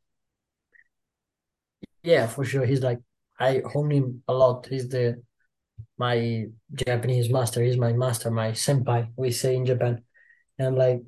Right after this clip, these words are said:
he's the guy that took care of me, that guided me through everything, to good moments, bad moments. What I learned best is, like,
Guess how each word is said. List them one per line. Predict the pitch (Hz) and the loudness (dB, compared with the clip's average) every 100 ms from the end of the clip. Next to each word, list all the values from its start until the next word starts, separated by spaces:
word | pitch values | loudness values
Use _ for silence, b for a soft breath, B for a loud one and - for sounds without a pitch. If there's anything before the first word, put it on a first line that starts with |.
| _ - | _ -6
he's | 131 131 | -4 0
the | 139 | -2
guy | 139 143 | 4 4
that | 135 120 | 4 2
took | 143 139 | -2 -4
care | - 143 147 | 2 4 4
of | 143 | 2
me, | 151 151 | 2 0
that | 131 120 - | 0 -4 -4
guided | 123 123 123 | -2 0 0
me | 127 120 | -2 -2
through | 117 123 123 123 123 117 - - | -2 0 2 2 0 -2 -6 -4
everything, | 127 131 - - - 131 127 120 | 0 0 -4 -8 -4 -2 0 -4
to | - _ _ 120 120 _ _ _ - | -8 _ _ -8 -8 _ _ _ 0
good | 143 | 2
moments, | 143 135 131 117 | 4 4 0 -2
bad | - 127 | -4 -2
moments. | 127 123 123 120 - b b b b b _ _ | 0 0 0 -2 -4 b b b b b _ _
What | 123 135 143 | -2 4 4
I | 139 | 4
learned | 135 143 139 123 | 4 4 4 2
best | 143 160 - 123 117 | 2 0 -4 -10 -6
is, | 120 | -2
like, | 120 120 120 | 0 0 -2